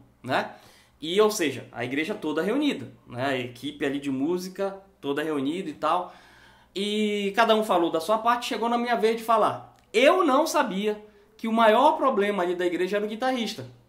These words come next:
Em que ele levava o equipamento pra tocar pra um show de cinquenta mil pessoas e colocava volume como se estivesse tocando pra cinquenta mil pessoas.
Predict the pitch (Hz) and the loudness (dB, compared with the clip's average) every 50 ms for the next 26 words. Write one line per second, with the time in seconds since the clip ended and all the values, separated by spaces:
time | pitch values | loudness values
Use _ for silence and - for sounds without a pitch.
0 | _ _ _ _ _ _ _ _ _ _ _ - 190 196 190 - - - _ _ | _ _ _ _ _ _ _ _ _ _ _ -6 -4 -4 -4 -6 -10 -20 _ _
1 | - - 214 214 208 202 208 226 233 240 247 254 - - _ _ _ _ 156 185 | -10 -4 4 6 8 10 10 8 8 4 -4 -8 -10 -14 _ _ _ _ -2 0
2 | 196 190 196 185 180 190 175 - 180 175 - 180 175 175 170 170 160 165 165 156 | 2 4 4 2 2 2 -2 -4 -4 0 0 2 2 2 2 0 0 -2 -4 -8
3 | 143 - - 160 160 - 156 147 - - 165 151 143 135 123 - 147 151 151 147 | -6 -2 0 0 0 0 -2 -4 -2 0 0 2 2 0 -2 -4 -6 -8 -8 -8
4 | - - 160 156 151 139 135 143 135 131 - - - - - 160 160 147 - 185 | -6 -4 -2 -2 -2 -2 -4 -8 -10 -10 -10 -12 -12 -10 -8 -8 -8 -4 -2 -2
5 | 233 - - 233 214 208 208 190 160 - - 147 156 196 254 311 - - - - | -2 0 0 -2 -2 -2 -2 -4 -4 -4 -4 -2 0 0 0 0 -2 -6 -14 -20
6 | _ _ _ _ _ _ _ _ - _ _ _ _ _ 185 208 254 254 - 302 | _ _ _ _ _ _ _ _ -20 _ _ _ _ _ -6 -6 -4 -2 -2 0
7 | 254 254 240 247 - - 180 196 269 269 233 247 269 247 208 196 214 240 254 - | 2 2 2 2 0 2 4 4 4 4 2 2 2 2 4 2 2 0 -2 -2
8 | 247 247 254 - - - 262 233 240 - - 240 - 208 214 226 - 240 247 247 | -4 -4 -4 -4 -6 -2 -2 -2 -2 -2 -2 -4 -4 -4 -4 -4 -4 -6 -6 -4
9 | 269 226 - 233 240 269 262 262 262 311 311 - 277 240 202 147 - | -4 -4 -2 -2 -2 -2 -4 -4 -4 -4 -2 0 2 2 2 0 0